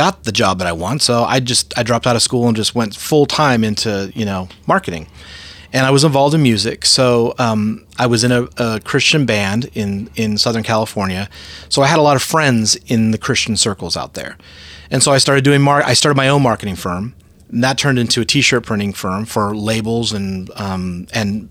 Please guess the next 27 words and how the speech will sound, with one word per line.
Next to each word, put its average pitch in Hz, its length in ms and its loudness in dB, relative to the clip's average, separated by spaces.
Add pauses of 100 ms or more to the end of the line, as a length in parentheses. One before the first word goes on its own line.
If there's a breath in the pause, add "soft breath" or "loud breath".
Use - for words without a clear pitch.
partic-, 117 280 -6
and 113 160 0
bands 104 380 -2
that 120 80 -4
were 110 120 -6
touring, 101 440 -4 (800 loud breath)
and, 143 360 2
uh, - 140 0
among 160 280 4
other 101 180 0
clients. 98 640 -2
And 127 340 0
that 135 180 0
kinda 170 220 2
grew, 131 260 2
and 131 80 2
I, 120 220 0
I 110 160 -4
got 120 320 -2
asked 117 280 0
to 123 60 -2
do 117 80 0
some 127 160 2
marketing 117 340 0
for 117 460 0
a 117 60 -2
larger 117 800 2